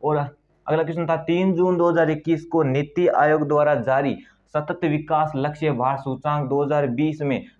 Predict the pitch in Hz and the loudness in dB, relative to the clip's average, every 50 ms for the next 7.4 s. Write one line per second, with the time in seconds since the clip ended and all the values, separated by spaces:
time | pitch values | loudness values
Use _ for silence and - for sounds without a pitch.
0 | _ - 151 160 175 175 170 170 160 151 147 147 139 135 147 147 143 - 151 147 | _ -2 0 0 0 0 0 0 0 2 2 0 0 0 -2 -2 -2 -2 -4 -4
1 | 147 - 143 131 131 139 143 151 147 - - - - - 127 127 139 151 147 143 | -4 -4 -4 0 2 2 2 0 -2 -6 -12 -12 -6 -4 -2 0 0 0 0 0
2 | 139 135 135 - 135 135 139 135 151 156 - - 139 127 120 123 135 139 - 147 | 0 -2 -4 -4 -4 -2 -2 0 -2 -2 -2 -2 -2 -2 -2 -4 -4 -4 -4 -4
3 | 147 143 135 135 - 135 135 135 135 139 139 131 139 135 131 131 135 135 143 147 | -4 -4 -4 -4 -2 -2 -2 -2 -2 -2 -2 0 0 0 0 0 0 0 0 -2
4 | 139 - - _ _ _ - 123 127 127 131 123 117 107 101 107 107 104 127 135 | -2 -4 -10 _ _ _ -6 -4 0 2 2 2 0 0 -4 -4 -4 0 2 2
5 | 143 151 151 147 - - _ - - 120 123 135 - - - 147 151 - - 135 | 2 2 2 -2 -6 -12 _ -6 -2 -2 0 -2 -2 -4 -4 -2 0 0 2 0
6 | 131 135 131 139 123 123 123 127 131 131 131 127 127 123 123 120 117 117 - 127 | 0 -2 -2 -2 -2 -2 -2 0 0 0 -2 -2 -2 -2 -2 -2 -4 -2 0 0
7 | 123 123 123 127 135 135 139 | 0 0 0 0 0 -2 -2